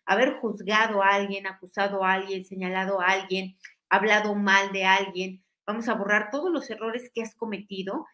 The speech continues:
que nunca te enteraste ni te importó enterarte tampoco, que simplemente tú castigaste con la palabra o con otra, o con otra acción.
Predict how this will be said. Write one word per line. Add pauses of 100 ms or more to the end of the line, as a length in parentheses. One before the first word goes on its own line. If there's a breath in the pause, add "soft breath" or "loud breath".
(200 loud breath)
que
nunca
te
enteraste
ni
te
importó
enterarte
tampoco,
que
simplemente (240 loud breath)
tú
castigaste
con
la
palabra
o
con
otra,
o
con
otra
acción.